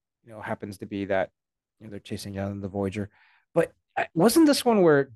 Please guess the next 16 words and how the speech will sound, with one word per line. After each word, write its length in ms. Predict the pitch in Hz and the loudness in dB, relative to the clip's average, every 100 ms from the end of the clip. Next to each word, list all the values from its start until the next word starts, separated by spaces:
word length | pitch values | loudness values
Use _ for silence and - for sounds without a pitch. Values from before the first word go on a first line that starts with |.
| _ | _
Janeway 800 | - 156 170 175 180 180 180 - | 0 4 4 4 4 4 2 -2
and 240 | 139 139 127 | -4 -2 0
the 60 | |
Devore 420 | 117 123 131 143 | 0 0 2 2
captain 720 | 143 - 123 - 156 156 160 - _ | 2 -4 -6 -4 -2 -2 -2 -10 _
are, 260 | 117 117 - _ _ _ _ _ _ - _ | -2 -2 -4 _ _ _ _ _ _ -20 _
I 160 | - 175 | 2 2
got 220 | 175 165 | 4 2
the 80 | 156 | 0
sense 280 | - 143 - | -4 -6 -2
that 180 | 127 113 _ _ _ _ _ _ - | -4 -4 _ _ _ _ _ _ -2
they 120 | 127 | 2
were, 240 | 127 123 _ _ _ _ | 2 2 _ _ _ _
had 260 | - 143 127 | -6 -4 0
romantic 580 | 131 123 131 147 170 - | 0 2 2 0 -4 -6
interest 460 | 165 - 180 - | -10 -6 -6 -8